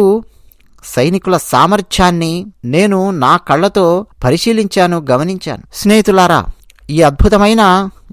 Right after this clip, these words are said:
యుద్ధ నౌకలు, మరోపక్క గాలి కంటే వేగంగా ఎగరగలిగే ఈ యుద్ధ విమానాలు, సముద్రాన్ని చీల్చుకుంటూ వెళ్లే ఈ జలాంతర్గాములు, అన్నీ వాటి వాటి స్థానాన్ని అవి కలిగి ఉన్నాయి. కానీ వాటికి ప్రాణం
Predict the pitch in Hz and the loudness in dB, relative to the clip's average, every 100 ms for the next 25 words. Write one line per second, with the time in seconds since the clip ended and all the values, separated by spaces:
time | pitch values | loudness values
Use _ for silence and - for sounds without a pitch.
0 | 127 135 165 151 170 208 180 165 - _ | -10 -2 2 2 2 2 2 0 -2 _
1 | 87 110 165 165 - 180 98 110 156 180 | -4 0 2 0 0 -4 0 0 2 2
2 | 196 196 214 180 180 185 185 180 160 160 | 0 2 2 2 2 0 2 2 2 2
3 | 170 165 170 160 160 170 190 - - - | 2 2 0 0 0 0 -4 -12 -20 -20
4 | - - 143 135 127 165 139 139 156 156 | -16 -4 -2 0 0 2 4 2 2 2
5 | 156 170 - - 131 170 180 196 226 202 | 0 -6 -10 -4 -2 0 2 2 2 2
6 | 214 190 - 202 190 180 170 165 135 95 | 0 0 -2 0 2 4 4 2 2 -2
7 | - 123 117 117 139 156 156 151 156 156 | -6 -4 0 2 2 2 0 2 2 2
8 | 156 185 - - 190 240 135 - - 67 | -2 -6 -8 -2 0 0 -2 -8 -18 -2
9 | 101 175 185 180 202 165 170 220 - - | 2 2 2 2 2 -2 -4 -6 -14 -20
10 | - 147 190 214 196 185 180 170 151 165 | -2 0 4 4 4 2 0 0 0 2
11 | 160 143 143 - - 113 120 165 240 - | 0 -2 -8 -12 -4 -2 0 -4 -8 -14
12 | - 71 87 127 170 175 165 - 110 120 | -14 -6 2 2 2 -2 -6 -2 0 2
13 | 143 190 | 4 2